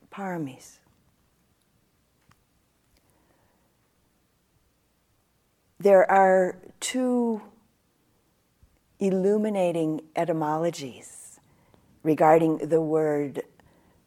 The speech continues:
this word for, for, for perfection, parami. The first is regarding param, which indicates carrying one across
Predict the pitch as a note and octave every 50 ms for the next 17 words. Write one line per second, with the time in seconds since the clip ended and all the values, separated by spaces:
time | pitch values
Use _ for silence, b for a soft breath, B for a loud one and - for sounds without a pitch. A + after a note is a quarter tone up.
0 | _ _ - D#3+ D3 D#3 D3 - - E3 E3+ D#3 C#3+ - - B2+ - - D#3+ D#3
1 | - - - - D#3 C3+ - - D#3+ D#3+ - - A3+ A3+ A3+ - - D3 - B2
2 | - _ - - F3+ E3+ E3+ E3 E3 D3+ C#3 - - _ _ _ _ _ _ _
3 | _ _ _ _ _ _ _ _ b b b b b b b b b - F#3 F3
4 | - - - B3+ C4 B3 A3+ - - - - - - _ - - _ _ _ _
5 | _ _ _ _ - F#3 F3 F3+ F#3 F#3 F3 F3+ E3+ D3+ D#3 D#3 D#3+ D#3+ D#3 D3+
6 | - - _ - - - - F#3+ F#3+ F#3 F3+ D#3+ D#3 D3+ C#3 C3 B2 E2+ - -
7 | - _ _ _ _ _ _ _ _ _ _ _ _ _ _ _ _ _ _ _
8 | _ - D#3+ E3 E3 - - - - - - _ _ - F3+ F#3 F#3 F#3+ F3+ -
9 | F3+ F#3 F3 E3+ D#3+ - - - - b b b b b b b b b b -
10 | - - - G#3+ A#3 A#3 A3+ A3+ A3+ A#3 A3+ G#3+ G#3 G3+ G3 F#3+ F#3+ F#3 F#3 D#3+
11 | - - E3 D#3+ E3 E3 E3 E3+ E3+ E3 E3 E3 E3 D#3+ D#3+ b b b b b
12 | b b b b b - F3+ E3+ - - - A3 A3 G3 E3 C3+ B2 - - -
13 | - - -